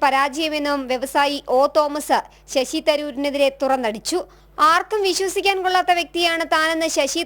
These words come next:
തരൂർ തന്നെ പലതവണ തെളിയിച്ചിട്ടുണ്ടെന്ന് ഒ തോമസ് കൂട്ടിച്ചേർത്തു. ഒപ്പം നിൽക്കാൻ ആളുണ്ടായിട്ടും തിരുവനന്തപുരത്തിനായി മൂന്ന് തവണ എം പി ആയ ശശി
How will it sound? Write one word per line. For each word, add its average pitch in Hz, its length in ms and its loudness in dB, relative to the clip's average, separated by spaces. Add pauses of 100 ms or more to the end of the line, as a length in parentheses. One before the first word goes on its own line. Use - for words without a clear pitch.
തരൂർ 339 340 0
തന്നെ 269 240 2 (380)
പലതവണ 320 440 4 (140)
തെളിയിച്ചിട്ടുണ്ടെന്ന് 311 760 0 (200)
ഒ - 20 6 (180)
തോമസ് 311 320 0 (120)
കൂട്ടിച്ചേർത്തു. 262 640 0 (460)
ഒപ്പം 320 300 2
നിൽക്കാൻ 311 340 2 (140)
ആളുണ്ടായിട്ടും 311 680 2
തിരുവനന്തപുരത്തിനായി 302 840 0 (140)
മൂന്ന് 294 280 0
തവണ 311 220 2 (160)
എം 277 140 -2
പി 320 160 0
ആയ 311 100 2 (120)
ശശി 311 240 -4